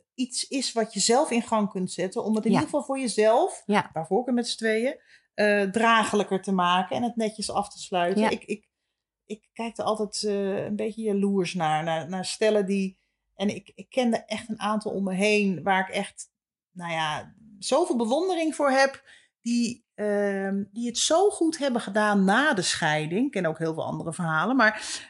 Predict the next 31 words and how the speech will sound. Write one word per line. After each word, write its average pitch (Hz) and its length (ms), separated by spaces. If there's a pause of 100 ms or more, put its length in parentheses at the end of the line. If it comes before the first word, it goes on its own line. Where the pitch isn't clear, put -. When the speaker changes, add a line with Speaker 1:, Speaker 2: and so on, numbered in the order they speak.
Speaker 1:
eh, 214 720
die, 262 200
die 165 180
echt 294 160
gewoon 269 180
op 226 80
regelmatige 262 800
basis 294 520
gewoon 262 240
echt 320 240
ingepland, 277 720
hup, 311 280
met 254 200
elkaar, 220 460
eh, 196 400
een 180 80
hapje 175 260
gaan 339 120
eten 294 680
of 185 160
gaan 233 180
praten 269 720
over 208 220
de 226 80
kinderen 247 640
of 196 220
alles 226 240
in 233 60
ieder 233 160
geval 190 180
overleggen. 247 540